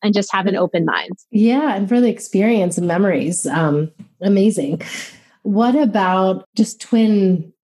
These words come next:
Speaker 2: advice? I feel like we wanna make sure that, especially if you are a mom of multiples or, or twins, triplets, what have you, that their personalities and individuality is nurtured.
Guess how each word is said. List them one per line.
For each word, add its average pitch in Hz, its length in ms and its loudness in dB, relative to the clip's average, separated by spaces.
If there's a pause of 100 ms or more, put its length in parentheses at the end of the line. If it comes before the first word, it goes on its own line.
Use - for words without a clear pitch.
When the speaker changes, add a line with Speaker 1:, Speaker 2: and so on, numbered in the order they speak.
(200)
Speaker 2:
advice? 165 640 -2
I 190 220 0
feel 196 220 0
like 180 540 -2 (160)
we 214 140 4
wanna 208 240 2
make 220 220 2
sure 180 420 2
that, 160 560 0 (380)
especially 208 420 2
if 190 100 -2
you 190 160 2
are 165 220 2
a 165 60 0
mom 160 240 2
of 160 80 -2
multiples 156 760 0
or, 160 560 0 (540)
or 170 360 0
twins, 175 400 0
triplets, 165 640 -2
what 165 140 0
have 160 220 -2
you, 147 280 2 (760)
that 202 300 2
their 196 300 2
personalities 208 1300 0
and 165 680 2
individuality 185 1040 2
is 180 180 2
nurtured. 233 720 0